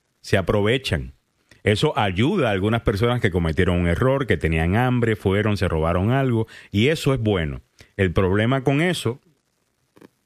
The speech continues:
y esas buenísimas intenciones, es que va a haber un charlatán, que es un psicópata, que ese nunca va a respetar la ley, que se va a aprovechar de esas buenas intenciones y le va a hacer daño a alguien.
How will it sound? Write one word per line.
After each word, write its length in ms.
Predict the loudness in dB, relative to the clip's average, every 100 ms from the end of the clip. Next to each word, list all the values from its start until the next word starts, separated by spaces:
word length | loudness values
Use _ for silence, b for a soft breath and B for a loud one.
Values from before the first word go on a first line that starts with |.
| _
y 80 | -2
esas 240 | 0 0 0
buenísimas 600 | 0 0 0 0 0 0
intenciones, 760 | 0 0 0 0 0 -4 -8 _ _ _ _ -4
es 140 | -2
que 140 | 0
va 60 | 0
a 20 |
haber 160 | 2 0
un 120 | 0
charlatán, 760 | 0 2 0 0 0 0 -4 -8 _ _ _ _ -2
que 80 |
es 80 | 0
un 140 | 0 0
psicópata, 800 | 0 0 0 0 -2 -2 -4 -10 -4
que 100 | -2
ese 140 | 0
nunca 260 | 0 0 0
va 80 | 2
a 20 |
respetar 560 | -2 0 0 0 0
la 120 | 0 0
ley, 340 | 0 -2 -6 _ _ _ _
que 120 | -2
se 140 | 0 0
va 100 | 0
a 40 |
aprovechar 640 | 0 0 0 -2 0 0 0
de 100 | 0
esas 160 | 0
buenas 300 | 0 0 0
intenciones 800 | 0 0 -2 -2 -2 -2 -8 -18 b b b b -2
y 120 | 0
le 100 | 2
va 80 | 2
a 40 |
hacer 200 | 2 2
daño 360 | 0 0 0 0
a 120 | 0
alguien. 440 | 0 -4 -6 -12